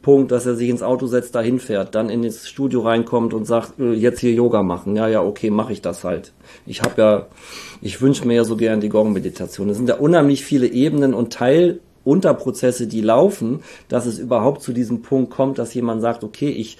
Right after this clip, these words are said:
bin bereit dafür." Die Wahrscheinlichkeit ist ja relativ gering, dass sich ein Mensch in diesem Universum, auf diesem Planeten mit dir und deinem Gong zu einem bestimmten Zeitpunkt ab-, verabredet, um diese Erfahrung zu machen.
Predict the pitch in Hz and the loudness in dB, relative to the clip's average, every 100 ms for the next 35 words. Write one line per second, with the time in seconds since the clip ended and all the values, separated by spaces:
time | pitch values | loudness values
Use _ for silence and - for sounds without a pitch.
0 | - - - 127 151 127 101 107 180 120 | -20 -20 0 2 4 2 2 2 2 -2
1 | 104 - 87 - - _ _ _ _ 104 | -6 -10 -14 -14 -20 _ _ _ _ -8
2 | 104 98 123 151 165 - 123 127 - 113 | -6 -4 -2 -2 -2 -4 -4 -4 -4 -2
3 | 120 139 117 - 113 - - 107 147 135 | 2 0 0 -4 -8 -8 -6 0 2 2
4 | 92 90 - 92 - - - - _ - | -2 -6 -8 -12 -14 -20 -20 -20 _ -4
5 | 98 101 147 170 - 110 110 110 113 110 | 0 2 2 2 -2 -2 -2 -2 0 0
6 | 101 120 156 151 143 107 - 120 110 - | 2 2 2 0 -2 -2 -4 -4 -4 -4
7 | 110 107 139 151 147 151 - - - 113 | -2 2 2 2 -2 -4 -12 -20 -6 -2
8 | 135 - 123 143 120 113 120 123 117 113 | -2 0 2 4 4 2 2 2 4 4
9 | 127 139 131 - 131 131 120 123 113 107 | 4 2 -4 -10 -4 -2 2 2 0 -4
10 | - 123 113 - 117 123 - 117 107 - | -4 -4 -4 -4 -4 -4 -2 -2 -4 -4
11 | 147 - - - 151 185 101 85 82 - | -4 -4 -8 -4 -4 -4 -6 -4 -6 -6
12 | 101 107 104 95 104 143 156 95 - 76 | -4 -2 -2 -4 -2 -2 -2 -4 -6 -10
13 | 67 - - | -12 -12 -16